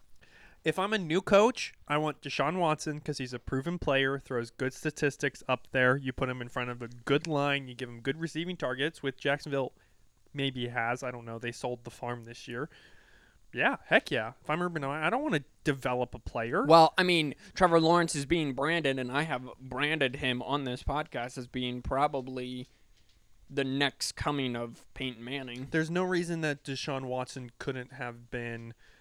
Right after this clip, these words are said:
Speaker 1: a top-tier quarterback if he was not under Bill O'Brien.
Speaker 2: Well, he,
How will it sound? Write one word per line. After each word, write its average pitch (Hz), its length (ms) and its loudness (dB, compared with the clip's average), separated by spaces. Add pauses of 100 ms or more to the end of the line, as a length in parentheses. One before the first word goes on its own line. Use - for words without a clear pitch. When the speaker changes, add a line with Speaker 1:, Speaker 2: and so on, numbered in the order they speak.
(300)
Speaker 1:
a 113 580 -2 (420)
top-tier 135 600 -2
quarterback 117 560 -4
if 120 120 -10
he 117 100 -8
was 117 160 -12
not 113 180 -12
under 110 200 -14
Bill 123 240 -10
O'Brien. 123 400 -10 (100)
Speaker 2:
Well, 151 280 10
he, - 120 -16